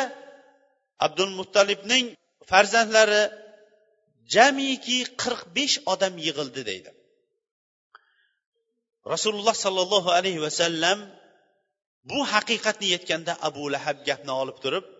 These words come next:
"Bular barchalari sizni amakingiz bo'ladi, amakingizning farzandlari bo'ladi. Qo'ying bunaqa osmondan gapiradiganlarning gaplarini.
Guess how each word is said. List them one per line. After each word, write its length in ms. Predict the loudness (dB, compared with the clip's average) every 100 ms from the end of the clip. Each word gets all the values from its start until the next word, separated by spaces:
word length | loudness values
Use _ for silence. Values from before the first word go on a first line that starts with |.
| -20 _ _ -4
"Bular 200 | 6 6 8
barchalari 560 | 4 6 4 4 4 2
sizni 260 | 0 -2
amakingiz 500 | 0 0 0 0 -4
bo'ladi, 380 | 0 2 2 0 -8 -14 -20 -20 -4
amakingizning 680 | 4 6 6 4 0 0 -4
farzandlari 680 | 4 2 4 0 4 4 6
bo'ladi. 400 | 6 8 8 6 4 -4 -16 -20 -20 _ 6
Qo'ying 380 | 8 10 8 4
bunaqa 480 | 4 6 8 8 8 4 -4 -20 -20 -10 2
osmondan 540 | 2 4 0 2 0 4
gapiradiganlarning 960 | 4 6 6 6 4 6 6 4 2
gaplarini. 640 | 2 2 6 4 4 0